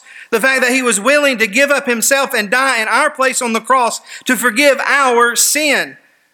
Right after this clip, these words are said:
See, the truth of the matter is the psalmist didn't know this at the time,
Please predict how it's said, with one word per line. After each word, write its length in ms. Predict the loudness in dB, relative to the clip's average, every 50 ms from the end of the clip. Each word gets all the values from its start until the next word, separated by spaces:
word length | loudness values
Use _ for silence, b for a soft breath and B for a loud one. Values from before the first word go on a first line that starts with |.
| _ _ _ _
See, 180 | -2 0 0
the 80 | 0 0
truth 260 | 0 0 2 2 2
of 60 | 2
the 80 | 0 0
matter 420 | 0 2 2 2 2 2 2 2
is 180 | 2 0 0 -2
the 80 | -2 -2
psalmist 420 | 0 2 2 2 2 0 0 0
didn't 200 | 0 -2 0 0
know 140 | 0 0 2
this 200 | 2 2 2 0
at 120 | -2 -2
the 60 | -4
time, 500 | -4 -2 0 0 2 2 0 -2 -2 -6